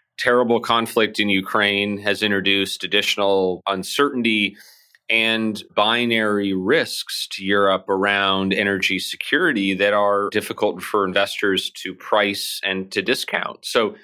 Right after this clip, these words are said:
we've lowered our price target for European equities, which now leaves very limited upside versus current prices.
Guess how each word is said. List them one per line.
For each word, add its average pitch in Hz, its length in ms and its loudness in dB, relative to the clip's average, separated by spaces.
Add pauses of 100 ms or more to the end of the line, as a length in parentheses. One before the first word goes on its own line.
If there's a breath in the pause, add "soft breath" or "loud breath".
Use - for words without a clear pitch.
(420 loud breath)
we've 110 180 0
lowered 127 720 2
our 107 240 2
price 110 360 -2
target 104 460 0
for - 140 -2
European 92 800 -2
equities, 107 760 -2
which 95 180 -6
now 101 260 0
leaves 92 360 -2
very 98 280 0
limited 101 520 -2
upside 95 640 0
versus 92 320 -4
current 92 320 -4
prices. 104 720 -4